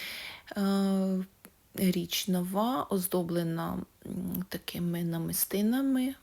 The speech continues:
бісером. Гарний дизайн, трохи силуетна, на менший зріст, ніж у мене, до ста семидесяти сантиметрів. Склад шикарний, кашемір із шовком. Завітайте, обирайте,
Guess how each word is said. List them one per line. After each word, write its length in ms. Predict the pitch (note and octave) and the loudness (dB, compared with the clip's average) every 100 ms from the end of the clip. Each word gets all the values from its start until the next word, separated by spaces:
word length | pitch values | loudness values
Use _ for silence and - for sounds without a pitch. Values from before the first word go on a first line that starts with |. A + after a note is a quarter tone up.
| D4 | -4
бісером. 880 | G#3+ F#3+ G#3 - B3 A3+ A3+ A3 A3+ - - - - - F#3+ | -2 0 -2 -2 -2 0 2 2 0 -6 -16 -14 -16 -10 -4
Гарний 420 | F#3 F#3 F3+ F3 | 0 0 0 -2
дизайн, 500 | F3+ F3+ F#3+ B3+ D4 | 0 0 2 2 0
трохи 300 | - F#3 F#3+ | 0 0 0
силуетна, 760 | - F#3+ F#3+ G3 B3 - A#3 A3+ | -2 -2 0 2 0 2 2 4
на 220 | G3 G3 | 6 6
менший 760 | F#3 F3+ F3 F3+ - - F3 | 6 6 4 2 2 0 0
зріст, 380 | E3+ F3 E3 - | 0 0 0 2
ніж 280 | F3 F3 - | 2 2 0
у 40 | F3+ | 2
мене, 600 | E3 D#3 F3 G3 B3 D4+ | 4 4 4 4 4 0
до 200 | F#3 F3+ | 0 0
ста 300 | F3+ - E3+ | 0 -2 -2
семидесяти 640 | - E3+ E3+ F3+ F3 - F3+ | -2 -2 -2 -4 -6 -4 -4
сантиметрів. 880 | - E3+ E3+ - F3+ A#3 - - - - - - | -2 -2 -4 -2 0 0 0 -4 -4 -8 -10 -4
Склад 480 | - - F#3+ F#3+ - | -2 2 4 4 2
шикарний, 680 | - F#3 - F3+ F#3 A#3 C4 | 0 0 0 2 4 4 2
кашемір 580 | F3+ - F#3 F3 E3+ - | 0 2 4 4 2 2
із 200 | F3 - | 2 4
шовком. 840 | - - G3 A3+ - - A#3+ C#4+ - - - - - | 2 2 4 4 2 0 0 0 -4 -8 -6 -6 -2
Завітайте, 640 | F3 F3+ - F#3 A3+ - | -2 -2 -2 0 0 -2
обирайте, 920 | - F3+ E3+ E3+ F3+ G#3 G#3 G3+ G3+ | -2 -2 0 0 2 2 0 -2 -2